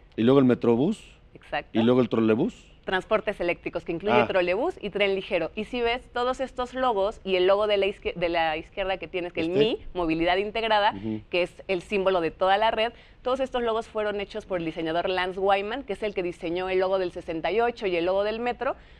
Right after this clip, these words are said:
Speaker 2: para que
Speaker 1: Ujú.
Speaker 2: todos tengan una misma identidad. Y nos diseñó la imagen de la tarjeta de
Speaker 1: Ah, qué
Speaker 2: forma
Speaker 1: padre.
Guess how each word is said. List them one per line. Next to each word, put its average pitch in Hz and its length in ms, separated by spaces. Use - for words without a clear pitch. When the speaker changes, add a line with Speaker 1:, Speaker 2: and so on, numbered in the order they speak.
Speaker 2:
para 190 180
que 202 60
Speaker 1:
Ujú. 208 100
Speaker 2:
todos 220 160
tengan 202 260
una 202 160
misma 202 320
identidad. 160 540
Y 190 80
nos 190 180
diseñó 196 320
la 208 60
imagen 196 300
de 185 60
la 185 140
tarjeta 214 380
de 190 60
Speaker 1:
Ah, - 20
qué - 40
Speaker 2:
forma 175 180
Speaker 1:
padre. 220 120